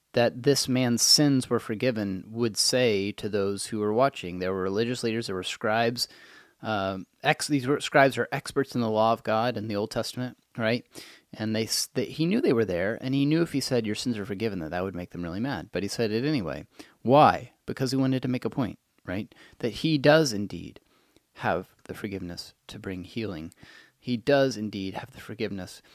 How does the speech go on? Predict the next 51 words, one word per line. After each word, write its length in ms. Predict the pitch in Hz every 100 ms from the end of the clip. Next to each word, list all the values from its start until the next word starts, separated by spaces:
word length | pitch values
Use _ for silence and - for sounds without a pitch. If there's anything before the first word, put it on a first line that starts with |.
| _ _
to, 400 | - 117 98 95 _ _ -
uh, 160 | 95
heal 460 | 80 - - 175 147
us 260 | 101 -
of 380 | - 123 107 -
sin. 380 | - 170 131 104 - -
Sin 380 | - - 190 202
is 100 | 185
at 120 | -
the 80 | 147
root 160 | 156
of 80 | 127
everything 480 | - 165 196 180 160
that's 200 | 117 -
wrong 120 | 104
with 140 | 98
our 80 | 101
world, 260 | 92 98 95
and 100 | 104
Jesus 300 | 131 139 147
has 200 | 131 123
authority 480 | 92 - 143 117 92
over 220 | 92 -
it. 140 | - _ _ - - - _
Um, 360 | 107 92 92 92 _
it's 140 | -
not 160 | 156 -
to 60 |
say, 260 | - 147 143
again, 260 | 139 135
I've, 200 | 127 110
I've 80 | 131
made 160 | 120 131
this 140 | 127
point 220 | - 123
again 200 | 117 117
and 120 | 117 107
again, 200 | 110 113
it's 140 | -
not 120 | 110
to 40 | -
say 140 | 131
that 160 | 117 95
people 240 | 131 101
suffer 540 | 98 110 98 131 127 127 - -
necessarily 640 | - - 113 - 110 120 117
because 300 | 107 120 104
of 40 |
their 160 | 101 101
own 160 | 107
sin. 360 | 101 113 139